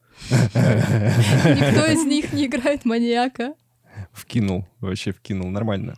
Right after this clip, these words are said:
Speaker 1: Ну, кстати, Джилленхол мне очень нравится. Вообще кайф. А про Роберта Дауни-младшего я как-то выиграла билет на предпоказ «Железного человека три». В России раньше была такая практика, когда мы были еще европейской страной, что у нас тоже проходили предпоказы,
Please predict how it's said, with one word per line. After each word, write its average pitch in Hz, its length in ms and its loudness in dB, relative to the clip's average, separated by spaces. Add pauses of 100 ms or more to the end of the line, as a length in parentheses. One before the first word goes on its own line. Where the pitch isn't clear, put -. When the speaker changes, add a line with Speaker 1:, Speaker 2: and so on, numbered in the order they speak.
Speaker 1:
Ну, 233 80 -10
кстати, 233 320 -10
Джилленхол 214 480 -10
мне 208 160 -10
очень 208 220 -14
нравится. 180 600 -12
Вообще 208 360 -14
кайф. 196 420 -10
А 208 120 -4
про 220 200 -4
Роберта 220 320 -6
Дауни-младшего 214 800 -4 (280)
я 202 140 -6
как-то 208 280 -8
выиграла 214 400 -4
билет 208 500 -4
на 208 520 -4 (180)
предпоказ 226 760 -4
«Железного 214 480 -4
человека 208 420 -6
три». 240 340 -2 (240)
В 196 120 -8
России 208 300 -6
раньше 196 320 -6
была 226 200 -4
такая 208 220 -4
практика, 226 460 -8
когда 202 200 -6
мы 202 140 -6
были 196 160 -6
еще 202 200 -6
европейской 202 460 -6
страной, 240 460 -2 (320)
что 233 120 -16
у - 20 -12
нас 220 100 -12
тоже 233 180 -10
проходили 208 380 -8
предпоказы, 240 800 -6